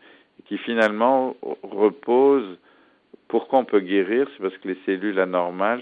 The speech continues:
sont plus sensibles que les cellules normales à la, à ces poisons. Euh, mais on aimerait mieux avoir des traitements qui ne touchent que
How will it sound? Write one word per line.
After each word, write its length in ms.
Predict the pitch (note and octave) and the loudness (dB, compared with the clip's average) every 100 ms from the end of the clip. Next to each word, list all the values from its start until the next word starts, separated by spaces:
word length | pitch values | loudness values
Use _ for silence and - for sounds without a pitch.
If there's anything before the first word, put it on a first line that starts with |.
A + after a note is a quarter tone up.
| - | -10
sont 120 | F#2 | -14
plus 220 | - A2+ | -8 -8
sensibles 480 | - G#2 - G#2+ A2+ _ | -2 -4 -2 -8 -8 _
que 40 | |
les 140 | F2+ E2+ - | -4 -4 -6
cellules 320 | E2+ F#2 F2+ | -8 -8 -6
normales 540 | F2 E2 E2+ F#2+ G#2 | -6 -6 -8 -8 -6
à 80 | E2+ | -8
la, 300 | D#2+ D#2 D2+ | -6 -6 -4
à 140 | - F2 - | -6 -6 -10
ces 80 | |
poisons. 400 | - F2+ E2 E2 - - - - - - _ _ E2+ | -4 -2 -2 -8 -18 -20 -20 -20 -20 -20 _ _ -8
Euh, 640 | E2 D#2+ D#2+ D#2 D#2 D#2 | -6 -4 -6 -6 -8 -12
mais 240 | D#2+ F#2 G2+ | -10 -4 -4
on 140 | F#2+ | -2
aimerait 300 | F#2+ F#2 F#2 | -4 -2 -2
mieux 260 | G2 A#2+ C3+ | 0 2 4
avoir 280 | F#2+ G2 | 4 2
des 640 | F2 F2+ F2 E2+ D#2+ D#2+ D#2 | 2 0 2 0 -2 -4 -8
traitements 480 | - F2 - G#2+ A#2+ | -6 -6 -2 0 0
qui 200 | - F#2 | -4 -12
ne 120 | F2 | -12
touchent 400 | - G#2+ A#2 - - | -8 -8 -6 -12 2
que 220 | C3+ C#3+ | 6 6